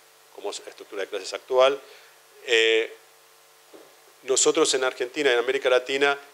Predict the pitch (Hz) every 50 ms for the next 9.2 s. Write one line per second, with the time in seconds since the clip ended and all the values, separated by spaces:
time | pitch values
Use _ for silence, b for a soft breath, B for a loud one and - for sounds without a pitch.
0 | - _ - 104 101 107 110 135 147 151 147 139 - - 123 120 123 120 120 107
1 | - - 131 131 127 - - 139 139 131 - - - - - - _ _ - 117
2 | - - 123 117 - - 127 120 127 117 110 110 110 110 117 131 - - - -
3 | _ _ _ _ _ _ _ _ - - - - - 120 107 104 107 113 120 120
4 | 127 127 123 107 - - 98 - - 107 98 95 95 - 87 - - 87 82 82
5 | 80 78 - _ b b b b b b - 170 156 180 175 170 165 165 165 175
6 | 170 160 143 147 143 147 135 135 135 135 147 160 170 160 139 110 95 - - -
7 | - 127 - 143 139 139 135 139 156 160 165 160 135 107 - - - - - _
8 | _ - - 120 135 139 - 139 135 135 135 127 120 - 135 123 127 127 - -
9 | - 131 123 127